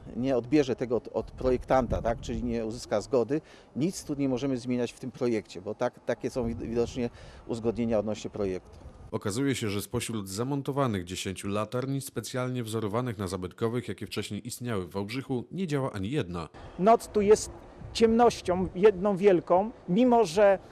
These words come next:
Speaker 3: e, zbudowano dziesięć pięknych zabytkowych latarń, nie świeci ani jedna. Więc, e, tutaj strach w nocy przechodzić, dlatego że na tych pięknych ławeczkach, e, siedzą, e, ludzie, z którymi ja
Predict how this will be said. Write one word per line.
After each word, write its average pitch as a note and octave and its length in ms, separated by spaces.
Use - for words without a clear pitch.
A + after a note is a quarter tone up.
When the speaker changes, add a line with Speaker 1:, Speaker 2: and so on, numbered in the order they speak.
Speaker 3:
e, F#3+ 480
zbudowano G3 680
dziesięć G#3 460
pięknych A3 460
zabytkowych G3 600
latarń, G#3 540
nie F#3 120
świeci G#3+ 420
ani G#3+ 260
jedna. C#3+ 400
Więc, G3+ 300
e, G3+ 420
tutaj G#3 460
strach - 500
w D3 160
nocy G#3 300
przechodzić, F#3 640
dlatego A3+ 320
że G#3 60
na G#3 80
tych - 160
pięknych G#3+ 400
ławeczkach, G3 640
e, F#3+ 160
siedzą, G3 580
e, F3+ 280
ludzie, G#3 320
z - 60
którymi G3 340
ja G#3 240